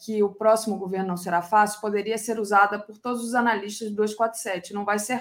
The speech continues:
fácil. Marisa Borges. Aí é um recado pra Ale-, pro Alex, chegou aqui atrasado, Marisa deve tá assistindo atrasada. A elite econômica desse país controla o te-, é, o tempo, o Estado para os seus interesses. Por isso,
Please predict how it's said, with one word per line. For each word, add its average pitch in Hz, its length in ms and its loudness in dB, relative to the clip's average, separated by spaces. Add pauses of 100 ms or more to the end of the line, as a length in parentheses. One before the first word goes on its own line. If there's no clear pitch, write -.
fácil. - 500 0 (380)
Marisa 247 340 4
Borges. 190 800 0 (420)
Aí 196 240 6
é 226 60 4
um 233 140 4
recado 226 380 4
pra 233 220 6
Ale-, 196 360 0
pro 226 160 2
Alex, 196 460 0
chegou 190 240 -4
aqui 190 200 -4
atrasado, 190 560 2
Marisa 190 300 -2
deve 185 180 -6
tá 196 280 4
assistindo 202 380 -6
atrasada. 190 540 0
A - 20 0
elite 208 280 -4
econômica 233 640 0 (540)
desse 247 280 6
país 226 380 4
controla 214 500 2
o 208 120 -2
te-, 233 240 -4
é, 202 420 0
o 233 80 0
tempo, 285 480 0
o 294 60 2
Estado 233 520 6
para 226 200 4
os 226 60 -2
seus 226 220 -2
interesses. 233 800 -2
Por 233 160 4
isso, 262 680 -2